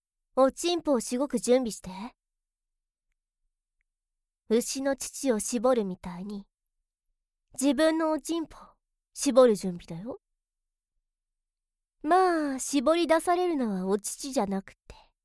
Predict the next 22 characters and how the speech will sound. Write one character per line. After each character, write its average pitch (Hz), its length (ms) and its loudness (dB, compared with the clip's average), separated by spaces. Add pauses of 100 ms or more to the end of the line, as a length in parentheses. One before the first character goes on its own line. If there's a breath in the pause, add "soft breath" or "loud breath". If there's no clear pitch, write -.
(760)
あ 285 200 4
ん 277 80 -4
た 233 100 -8
の 190 180 -6
汚 269 380 2
い 220 80 -2
精 277 300 8
液 233 240 4
な 180 120 -4
ん 170 40 -6
だ 160 100 -8
け 165 100 -14
ど 165 80 -10
ね。 185 380 -12 (3250)
今 349 220 4
日 302 60 2
の 226 100 0
射 202 220 -8
精 233 260 -2
管 226 280 -8
理 180 120 -12
は、 170 200 -14